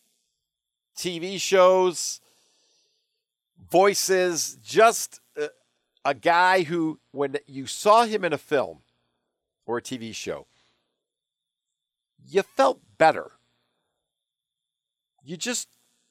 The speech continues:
you're like, "George Segal is in this episode. It's gonna be funny." And it usually was. He did play serious parts,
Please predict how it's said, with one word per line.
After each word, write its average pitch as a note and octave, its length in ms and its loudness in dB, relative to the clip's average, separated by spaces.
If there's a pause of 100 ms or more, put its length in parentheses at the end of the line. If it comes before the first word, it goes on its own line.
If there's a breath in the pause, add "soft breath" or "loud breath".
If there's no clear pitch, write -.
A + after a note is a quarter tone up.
(920)
you're D#3 140 -12
like, D#3+ 220 -4
"George D4 320 -8
Segal E3 460 -6
is F#2+ 100 -14
in A2+ 120 -14
this G#2 180 -12
episode. F#2 520 -8 (680)
It's C#3+ 180 -10
gonna G3+ 220 -2
be G#3 120 -12
funny." G3+ 400 -6 (1500 soft breath)
And D3+ 160 -2
it D#3 140 -6
usually D#3+ 640 -4
was. G#2+ 500 -2
He B2+ 140 -12
did G2+ 220 -12
play G#2 200 -8
serious F#2+ 580 -12
parts, - 500 -12